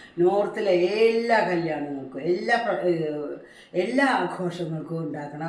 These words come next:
ഒന്നാണ് മൂംഗി ദാൾ ഹൽവ. വളരെ ടേസ്റ്റിയാണ്, വളരെ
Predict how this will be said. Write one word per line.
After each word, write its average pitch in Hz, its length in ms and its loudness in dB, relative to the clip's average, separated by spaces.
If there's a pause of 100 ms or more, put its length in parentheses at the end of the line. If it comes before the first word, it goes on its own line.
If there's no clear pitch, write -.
(120)
ഒന്നാണ് 139 340 -8 (360)
മൂംഗി 170 320 0
ദാൾ 170 200 0 (180)
ഹൽവ. 120 200 -14 (240)
വളരെ 156 420 -8
ടേസ്റ്റിയാണ്, 165 500 -6 (420)
വളരെ 175 300 2